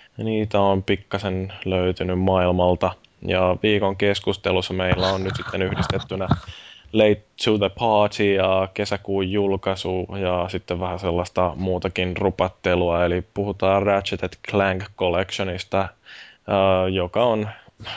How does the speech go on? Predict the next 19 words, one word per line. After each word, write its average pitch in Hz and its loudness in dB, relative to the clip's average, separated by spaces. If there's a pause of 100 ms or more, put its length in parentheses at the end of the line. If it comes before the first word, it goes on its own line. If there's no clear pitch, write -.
(560)
varmaan 95 2
kauhean 92 -4
suuri 90 -2 (120)
yllätys, 82 -6
että - -10 (580)
minä 80 -8
valitsin 80 -6 (160)
tämän - -6 (920)
diktaattorin 107 0
yksin 95 -4
oikeudella. 76 -2 (200)
Mutta 127 0 (360)
mennään 131 -2
vaikka 113 -4
tohon 110 -2
moppiosuuteen 98 0
ja 87 0 (100)
mitäs 98 -6
täältä 85 -2